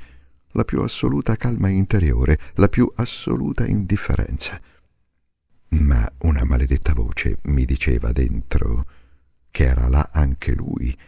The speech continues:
l'estraneo, di fronte a me nello specchio, in attesa come me, con gli occhi chiusi. C'era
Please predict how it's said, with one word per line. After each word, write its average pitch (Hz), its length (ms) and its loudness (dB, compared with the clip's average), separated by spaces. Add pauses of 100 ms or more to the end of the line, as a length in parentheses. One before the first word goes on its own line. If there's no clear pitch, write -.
l'estraneo, - 1300 -2 (560)
di 71 140 0
fronte - 460 0
a - 60 -6
me - 260 -4
nello - 280 0
specchio, - 760 -6 (640)
in 107 160 6
attesa 110 480 0
come 82 260 0
me, 92 300 -2
con - 140 -2
gli 87 80 0
occhi - 240 -2
chiusi. - 520 -8 (840)
C'era - 600 -2